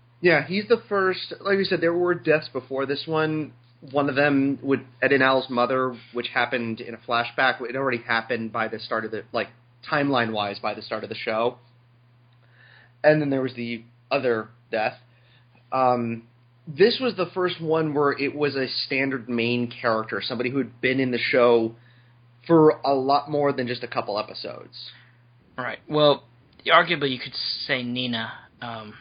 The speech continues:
Speaker 2: Shad Tucker's daughter.
Speaker 1: Well, she was only in it for, like, two or three episodes, though. I meant, like,
Speaker 2: Still,
Speaker 1: I know.
Speaker 2: her
Speaker 1: I'm,
Speaker 2: death
Speaker 1: I'm just saying, like, this
Speaker 2: Yeah.
Speaker 1: is somebody who's been there, not since the beginning, but all, pretty much been there since Ed and Al became,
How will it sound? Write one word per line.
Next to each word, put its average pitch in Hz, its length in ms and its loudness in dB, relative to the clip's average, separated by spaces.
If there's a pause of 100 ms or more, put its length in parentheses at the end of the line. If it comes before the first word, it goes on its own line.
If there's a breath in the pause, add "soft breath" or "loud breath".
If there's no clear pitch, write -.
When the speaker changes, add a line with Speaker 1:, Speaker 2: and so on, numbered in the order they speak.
(160)
Speaker 2:
Shad 127 260 -4
Tucker's 120 280 -4
daughter. 101 360 -2 (600 soft breath)
Speaker 1:
Well, 196 140 6
she 214 160 0
was 208 140 0
only 160 180 2
in 143 60 0
it 127 80 -2
for, 110 80 -6
like, 98 160 -4 (420)
two 120 100 -6
or 107 80 -2
three 98 220 -8
episodes, 82 480 -8
though. - 160 -10
I 165 80 4
meant, 180 240 6
like, 143 200 4
Speaker 2:
Still, 185 680 2 (120)
Speaker 1:
I 233 60 6
know. 170 180 6
Speaker 2:
her 135 140 0
Speaker 1:
I'm, 170 100 0
Speaker 2:
death 131 220 2
Speaker 1:
I'm 202 140 -2
just - 160 0
saying, 170 100 -2
like, 147 160 -6
this 170 80 -8
Speaker 2:
Yeah. 202 100 -2
Speaker 1:
is 175 80 -6
somebody 175 300 -4
who's 156 240 -4
been 151 320 -2
there, 139 340 0 (200 loud breath)
not 175 240 0
since 165 160 -8
the 143 80 -10
beginning, 147 560 0
but 127 340 -2
all, - 320 -4
pretty 202 200 2
much 135 140 0
been 156 200 -2
there 147 180 2
since 151 420 -6 (120)
Ed 143 160 0
and 135 100 -4
Al 127 280 -2
became, 117 840 -4